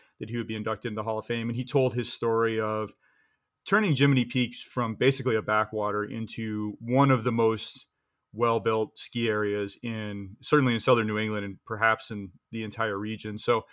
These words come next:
certainly well-deserved and a nice honor for him and for the family. You know, this lodge, Ben, as you mentioned, is just part of a larger base area redevelopment project. And this is, I, I believe you said phase three or phase two of this.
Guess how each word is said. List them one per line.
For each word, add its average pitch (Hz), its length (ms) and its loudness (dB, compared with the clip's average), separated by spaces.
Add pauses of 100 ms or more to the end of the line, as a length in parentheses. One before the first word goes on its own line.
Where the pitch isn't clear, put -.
(300)
certainly 190 360 4
well-deserved 117 960 4
and 120 260 -2
a - 20 -2
nice 127 440 2
honor 120 300 2
for 120 180 -4
him 113 420 -4 (360)
and 123 220 -2
for 123 100 -2
the 110 100 -4
family. 120 600 -2 (320)
You 147 100 0
know, 151 60 6
this 208 220 2
lodge, 117 720 4 (160)
Ben, 117 180 -2
as 123 160 -2
you 123 80 0
mentioned, 117 480 -2
is 113 220 -4
just - 260 -4
part 131 260 4
of 120 80 -2
a 113 100 0
larger 110 720 -2
base 117 240 -4
area 110 220 2
redevelopment 107 540 -2
project. 110 540 -4 (340)
And 120 160 -2
this 131 200 2
is, 123 240 2
I, 117 120 4
I 120 40 -6
believe 117 240 -4
you 110 80 -6
said 110 200 -4
phase 107 360 -4
three 110 280 -6
or 104 100 -4
phase 107 300 -6
two 117 440 -6 (100)
of 117 200 0
this. 110 320 -2